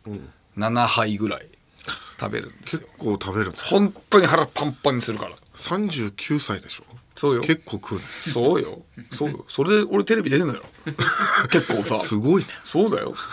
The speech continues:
Speaker 2: それで主婦から声かけられるようになってる。
Speaker 1: 頑張るね。
Speaker 2: そうだよ。
Speaker 1: うん。
Speaker 2: そうなんだよ。そう。それで、まあ、行こうと思って、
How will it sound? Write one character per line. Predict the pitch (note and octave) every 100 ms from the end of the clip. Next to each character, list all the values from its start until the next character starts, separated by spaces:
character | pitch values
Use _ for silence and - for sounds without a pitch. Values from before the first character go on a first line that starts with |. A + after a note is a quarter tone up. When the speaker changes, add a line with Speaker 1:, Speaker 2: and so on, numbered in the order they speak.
| -
Speaker 2:
そ | - D#3
れ |
で | A3+
主 | A#3 B3+
婦 | -
か | C3
ら | G#2
声 | D3
か | C3
け | A#2
ら | A2+
れ |
る |
よ |
う | G2+
に |
な | G2+
っ |
て | -
る。 | G2
Speaker 1:
頑 | G#2+ C3+
張 | D3+
る | C3+
ね。 | A#2 A#2 B2 A2+ G#2 -
Speaker 2:
そ | G#2
う |
だ | G2+
よ。 | C#3+ B3+
Speaker 1:
う | F#2+ F2+ E2+
ん。 |
Speaker 2:
そ | F#2+
う | C#3+
な | C3+
ん |
だ | -
よ。 | -
そ | - - -
う。 | - -
そ | C3+
れ | D3+
で、 | F3 D4 F2 - - - - - - -
ま | - B2+ A2+ -
あ、 | -
行 | A#2+
こ | B2+ F#2+
う |
と | -
思 | A2
っ | G2+
て、 | - B2 G#2 -